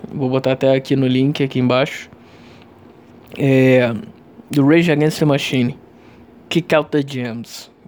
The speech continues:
da, daquele C D cover deles. Bom pra cacete. Porradaria generalizada.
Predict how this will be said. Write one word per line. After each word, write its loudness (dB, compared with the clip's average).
da, 0
daquele 0
C 0
D 2
cover 2
deles. -4
Bom -8
pra -4
cacete. -8
Porradaria 0
generalizada. -2